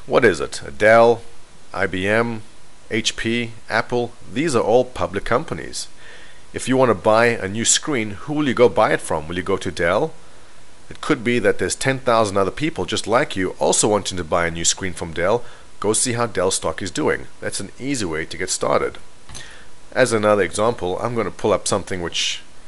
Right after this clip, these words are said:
baffled me last year. Crocs. You know those plastic sandal shoe thingies that you see everyone wearing? Yes,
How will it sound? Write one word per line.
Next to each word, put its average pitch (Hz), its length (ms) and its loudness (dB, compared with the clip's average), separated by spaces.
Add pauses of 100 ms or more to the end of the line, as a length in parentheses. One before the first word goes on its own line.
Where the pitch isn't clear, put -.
(240)
baffled 104 400 2
me 95 440 -2 (1080)
last 82 320 -2
year. 80 240 -2 (1600)
Crocs. - 680 4 (680)
You 185 140 0
know 151 200 12
those 104 380 8 (380)
plastic - 460 2
sandal 101 1000 4 (160)
shoe - 360 0
thingies 92 640 -4 (640)
that - 120 -8 (240)
you 107 80 -6
see 104 320 -2
everyone 101 500 4
wearing? 90 400 6
Yes, 107 600 2